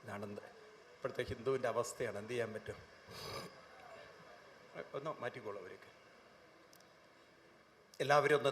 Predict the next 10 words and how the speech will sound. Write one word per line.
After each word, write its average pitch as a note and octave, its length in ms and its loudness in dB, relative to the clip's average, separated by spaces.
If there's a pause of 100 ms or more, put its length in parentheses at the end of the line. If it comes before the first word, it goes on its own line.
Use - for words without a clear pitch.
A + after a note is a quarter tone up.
നിവർന്നിരിക്കുക. B2+ 720 2 (220)
ഉം? C#3+ 160 -4 (440)
നിവർന്നിരുന്ന് A#2+ 680 0 (880)
ഓങ്കാരം, A#2 460 4 (180)
ഈ - 20 0 (140)
പൊൻകുന്നം E3+ 560 2 (160)
പട്ടണത്തിൽ D#3+ 560 2 (120)
മുഴുവൻ C#3+ 420 2
അതിൻ്റെ C3 380 2 (360)
പ്രകമ്പനമുണ്ടാകണം. A2+ 1040 0